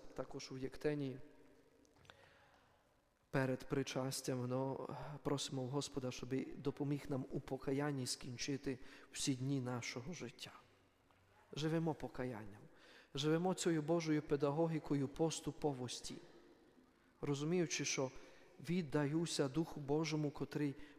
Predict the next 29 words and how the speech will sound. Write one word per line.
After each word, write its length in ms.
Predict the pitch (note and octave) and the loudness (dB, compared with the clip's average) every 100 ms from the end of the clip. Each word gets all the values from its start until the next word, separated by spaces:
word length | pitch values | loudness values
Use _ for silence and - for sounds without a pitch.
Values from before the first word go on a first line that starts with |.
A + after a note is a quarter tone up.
| - | 0
потішаючи, 800 | E3+ F3 E3+ C#3+ C#3+ C#3 - | 2 2 0 2 2 2 0
наводить 440 | C3 B2+ C#3 C3 - | 0 0 0 0 -2
мене 160 | B2+ | -2
на 80 | B2 | -2
всяку 340 | A#2+ - B2+ C3 | -4 -4 -4 -6
правду. 440 | C#3+ A#2+ A2 D#2 - - - - - | -4 -4 -6 -8 -12 -20 -20 -20 -8
Ісус 320 | E3 F3+ G3 | -4 -2 -2
Христос 500 | - E3+ - E3+ - - - - - | -2 -2 2 2 2 -6 -12 -16 0
цього 260 | A3 E3 | 2 2
в 80 | C#3 | 0
нас 180 | B2+ - | -2 -4
просить, 600 | - G#2 - - - - - - - - - - - | -6 -8 -6 -6 -8 -16 -20 -20 -20 -20 -20 -20 -10
щоб 220 | - D#3 | -2 2
ми 600 | D#3+ F3 F3 E3 D3+ - - - - - - - - - | 4 4 4 4 2 0 -6 -14 -16 -20 -20 -20 -20 -6
це 280 | - F#3 F#3 | 2 6 6
Йому 240 | D3+ D3+ | 6 4
у 160 | - D3 | 4 2
наших 380 | D#3 D3 C#3 | 2 0 -2
життях 460 | B2+ C3+ - D3+ - - - - - | 0 -2 0 -2 -2 -14 -20 -16 -6
дозволили. 760 | C#3+ C#3+ C#3 C3 A#2 A#2 A#2 - - - - | 2 2 4 2 2 0 -4 -8 -12 -16 -4
А 80 | D3 | -2
все 200 | D3 F3+ | 2 2
інше, 280 | F3+ F#3 D3+ | 2 0 0
що 160 | - | 0
ми 120 | E3 | 0
маємо 380 | D#3+ D#3+ C#3+ C#3 | 0 0 0 0
робити, 400 | C3+ C3 D#3+ C#3+ | -2 0 -2 -2
це 200 | - D3 | -2 -2
тільки 400 | - D#3+ D3 - | 0 -2 0 -2